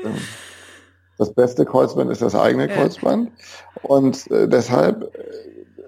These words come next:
Speaker 1: darf ich noch mal, äh, ermutigen, das ist leider noch nicht online geschaltet, aber wir sind zuversichtlich, dass wir das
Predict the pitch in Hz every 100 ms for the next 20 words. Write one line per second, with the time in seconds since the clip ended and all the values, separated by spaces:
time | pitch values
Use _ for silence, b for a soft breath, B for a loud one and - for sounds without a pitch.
0 | - 120 123 123 127 107 117 117 110 -
1 | - - 104 98 98 - - - 123 135
2 | 165 170 - 90 95 b b b - -
3 | - 185 147 143 147 147 139 139 147 -
4 | 139 135 131 127 - 123 127 127 120 123
5 | - - 117 113 117 107 - - - -
6 | - 110 107 117 - - - 151 143 123
7 | 123 - 123 123 113 113 113 110